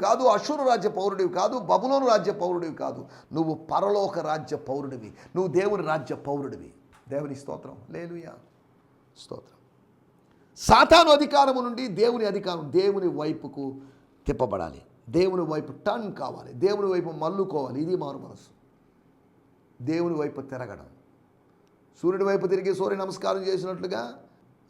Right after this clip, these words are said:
విగ్రహము దేవుని రూపం అనబడుతున్న దాని వైపు చూడడం అని కాదు, గోడ వైపు హిజ్కియా తిరిగినట్టు అలా తిరగడం కాదు, ఆత్మలో తిరగడం, మల్లుకోవడం అంటే వదిలిపెట్టేసి రావడం అని అర్థం.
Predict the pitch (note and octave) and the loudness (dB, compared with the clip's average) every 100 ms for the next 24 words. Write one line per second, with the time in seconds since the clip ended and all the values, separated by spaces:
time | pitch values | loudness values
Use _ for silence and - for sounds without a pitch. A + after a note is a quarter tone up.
0 | - _ - E3 F3+ G3 G3 F#3+ F3+ F3+ | -20 _ -2 0 2 0 0 -2 0 2
1 | G#3 G3+ F#3 G#3 G3+ G3+ G3 G3 F#3+ G3 | 2 2 2 2 0 -2 -2 -2 -4 -4
2 | G3 F#3+ F#3+ G3 F#3+ D#3+ F#3+ F3+ F#3 F3 | -2 -2 0 0 -2 -2 -4 -4 -4 -4
3 | D#3+ C#3 A#2+ - - - C3 F3+ G#3+ G#3 | -4 -4 -6 -14 -20 -10 0 4 6 6
4 | G#3 G3 G3 G3 G3 G#3 G3+ G3+ G3 G3 | 4 2 0 -4 -4 0 0 0 -4 -4
5 | F#3+ F#3+ F#3+ F#3+ G3+ G3 E3+ D3+ B2+ - | -2 0 0 2 2 2 0 -2 -4 -12
6 | - D3+ F#3+ - G3 G3+ G3 F#3 F#3 F#3+ | -4 0 0 0 -2 2 2 0 -2 -2
7 | F#3 D#3+ D#3+ G3+ G#3+ F#3+ F3 F3 F3+ F#3+ | -2 -2 -4 -4 -4 -2 -2 -2 -4 -2
8 | F3+ F#3 G3 F3+ E3+ D#3+ D3+ D#3 D3 C#3+ | 0 0 0 -2 -2 -4 0 0 0 -4
9 | B2 G#2 A2+ | -6 -10 -16